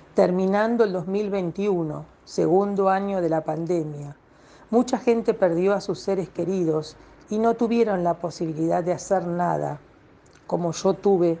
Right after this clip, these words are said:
en esta, en esta anécdota que les cuento. Esa es una situación muy dolorosa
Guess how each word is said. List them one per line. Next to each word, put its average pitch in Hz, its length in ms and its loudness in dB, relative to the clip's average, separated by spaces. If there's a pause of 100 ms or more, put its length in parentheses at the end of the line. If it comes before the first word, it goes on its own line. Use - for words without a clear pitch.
en 170 160 -4
esta, 156 480 -6 (720)
en 175 120 -2
esta 180 240 2
anécdota 165 540 0
que 156 120 -6
les 151 140 -10
cuento. 156 520 -4 (2250)
Esa 233 360 4
es 226 180 0
una 208 180 -2
situación 202 640 -4
muy 220 300 0
dolorosa 165 760 0